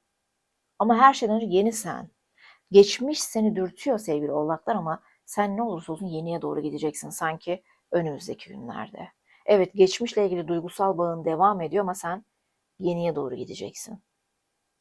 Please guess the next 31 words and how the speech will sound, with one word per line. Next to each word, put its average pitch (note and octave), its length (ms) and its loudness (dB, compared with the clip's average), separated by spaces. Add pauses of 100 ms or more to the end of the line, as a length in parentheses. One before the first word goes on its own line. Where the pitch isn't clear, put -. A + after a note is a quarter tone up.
(520)
Ve A3 140 6
bu A#3 80 -4
yeninin C4+ 460 6
de - 60 8
açıkçası F3 760 0 (520)
sana F#3+ 240 0
iyi D#3+ 140 0
geleceğini C#3+ 360 -4
düşünüyorum. - 360 -14 (240)
Mesela E3 200 4
öğrenciysen F#3+ 800 8 (140)
okuman G3 400 0
gerekiyor G3 560 2
ki - 80 -16
daha F3 160 6
sonra F3+ 240 2
ailene E3+ 460 4
bakabil. - 380 -6 (380)
Bunu F#3 120 0
yapman F#3+ 400 4
lazım A2+ 300 -4
özlüyorsan D3 580 -4
bile. - 100 -14 (380)
Bunun F#3 220 0
gibi. - 260 -8 (440)
Ya E3 120 4
da F#3 80 10
işte G3 420 2 (160)
geçmişin F#3+ 420 -4
travmaları E3+ 600 0
kötü. F#3 360 -8